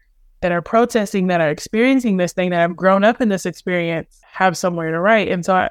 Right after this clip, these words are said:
the first thing I did was just kind of tweet out and ask, like, journals if they were interested in publishing a folio. And Kristen Miller, who's the new director of Sarah Band Books,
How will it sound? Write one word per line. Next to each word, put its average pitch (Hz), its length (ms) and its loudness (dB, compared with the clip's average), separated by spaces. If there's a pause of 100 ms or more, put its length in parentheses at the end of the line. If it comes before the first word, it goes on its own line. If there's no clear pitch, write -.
the 180 140 -4
first 247 260 0
thing 220 100 0
I 196 80 2
did 180 160 0
was 175 120 0
just 165 140 -8
kind 185 180 -2
of 170 60 -10
tweet 190 280 -2
out 175 300 2 (100)
and 175 140 -4
ask, 165 500 -4
like, 160 320 -2
journals 165 640 -2
if 156 140 -8
they 160 120 0
were 160 240 -4 (340)
interested 170 420 -2
in 151 140 -2
publishing 151 440 -4
a 151 100 -4 (100)
folio. 160 800 2 (1400)
And 185 300 2
Kristen 214 440 -2
Miller, 180 540 2
who's 165 380 -4
the 165 120 2
new 165 380 -4
director 165 680 -2
of 156 160 -2
Sarah 170 280 -2
Band 156 240 -4
Books, - 420 -4